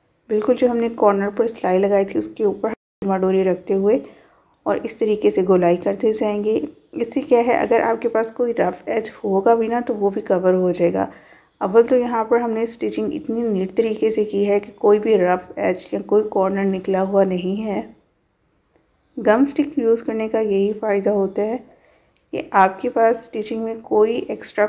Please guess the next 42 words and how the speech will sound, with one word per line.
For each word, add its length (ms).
corner 380
या 180
extra, 480
अ, 140
thread 320
नहीं 220
निकलेंगे। 500
तो 80
जी 140
यहाँ 280
पर 120
हमने 240
अपनी 220
सारी 260
मैक्रामा 420
डोरी 260
जो 140
है 60
इसके 200
ऊपर 200
attach 340
कर 200
लिया। 240
देख 220
सकते 220
हैं 160
कितनी 360
ही 100
elegant 580
look 220
आई 160
है 120
और 220
कितना 300
easy 300
है 100
ना 80
ये 160
घर 200
पर 160
बनाना। 460
तो 140